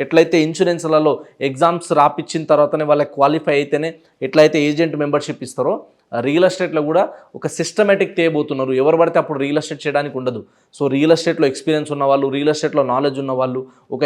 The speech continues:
ఎగ్జామ్ కండక్ట్ చేస్తే ఆ ఎగ్జామ్లో పాస్ అయిన వాళ్ళకి లిమిటెడ్ పీపుల్నే సెలెక్ట్ చేసుకొని, అంటే అందరూ రావచ్చు, but ఎవరైతే పాస్ అవుతారో, ఎవరైతే క్వాలిఫై అవుతారో అలాంటి పీపుల్కి ప్రాపర్ ట్రైనింగ్ ఇచ్చి, ప్రాపర్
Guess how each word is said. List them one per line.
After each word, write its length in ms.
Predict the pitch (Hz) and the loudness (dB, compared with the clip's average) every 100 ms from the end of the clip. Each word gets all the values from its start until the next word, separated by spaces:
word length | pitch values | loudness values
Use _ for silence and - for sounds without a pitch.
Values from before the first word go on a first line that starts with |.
| 131 | 0
ఎగ్జామ్ 340 | 120 170 175 160 | 2 0 2 -2
కండక్ట్ 280 | 156 139 143 | -2 -2 -6
చేస్తే 180 | 139 156 | 0 2
ఆ 40 | 127 | 2
ఎగ్జామ్లో 360 | 120 160 170 160 135 | -2 -4 -2 -2 0
పాస్ 180 | 143 156 | 0 -2
అయిన 100 | 147 135 | -2 0
వాళ్ళకి 320 | 131 131 143 139 _ _ - 123 | 0 -2 -8 -16 _ _ -10 -2
లిమిటెడ్ 320 | 151 180 190 175 | -2 0 0 0
పీపుల్నే 340 | 175 170 160 156 | -2 -2 -2 -2
సెలెక్ట్ 260 | 156 147 135 | -2 -4 -4
చేసుకొని, 340 | 139 - 143 139 - _ - | -10 -6 -6 -8 -12 _ -8
అంటే 140 | 156 - - | -6 -6 -6
అందరూ 260 | 131 165 202 175 | 0 4 6 10
రావచ్చు, 300 | 170 180 196 262 | 10 8 4 4
but 140 | 208 - - - - 139 | 4 4 -2 -18 -4 4
ఎవరైతే 300 | 170 - 196 196 | 4 4 0 2
పాస్ 240 | 143 156 165 | 2 4 2
అవుతారో, 220 | 156 143 | 2 2
ఎవరైతే 220 | 143 156 165 - | 4 2 0 4
క్వాలిఫై 360 | 147 165 165 143 | 4 6 4 2
అవుతారో 240 | 135 127 120 - _ 123 | 2 0 -2 -8 _ -2
అలాంటి 340 | 151 180 185 196 | 0 0 -2 -6
పీపుల్కి 440 | 175 170 165 - 190 - | -8 -6 -6 -8 -8 0
ప్రాపర్ 340 | 151 151 185 151 | 0 2 -2 0
ట్రైనింగ్ 300 | 151 156 147 | -2 0 -4
ఇచ్చి, 180 | 143 147 147 | -6 -8 0
ప్రాపర్ 340 | 147 151 185 | 4 6 4